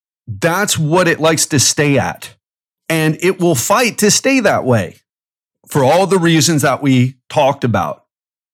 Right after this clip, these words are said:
Now I weigh a hundred and eighty-three or something like that, hundred and eighty-two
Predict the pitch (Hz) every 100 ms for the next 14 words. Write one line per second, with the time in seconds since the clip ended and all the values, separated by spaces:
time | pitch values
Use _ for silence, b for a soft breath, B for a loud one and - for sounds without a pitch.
0 | _ _ 135 208 226 196 190 165 170 175
1 | 180 175 - 131 185 165 175 160 160 160
2 | 165 160 147 - 156 160 160 160 147 135
3 | 151 165 147 143 131 143 143 139 _ _
4 | _ - 139 135 147 135 131 123 120 160
5 | 151 147 151